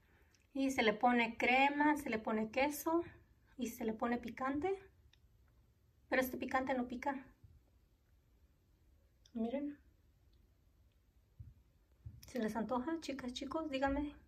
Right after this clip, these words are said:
díganme en los comentarios si ustedes han comido los elotes,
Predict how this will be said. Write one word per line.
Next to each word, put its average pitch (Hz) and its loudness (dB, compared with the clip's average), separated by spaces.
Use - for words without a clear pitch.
díganme 247 2
en 226 0
los 220 -4
comentarios 240 0
si - -10
ustedes 240 -4
han 247 -4
comido 226 -2
los 226 -8
elotes, 277 0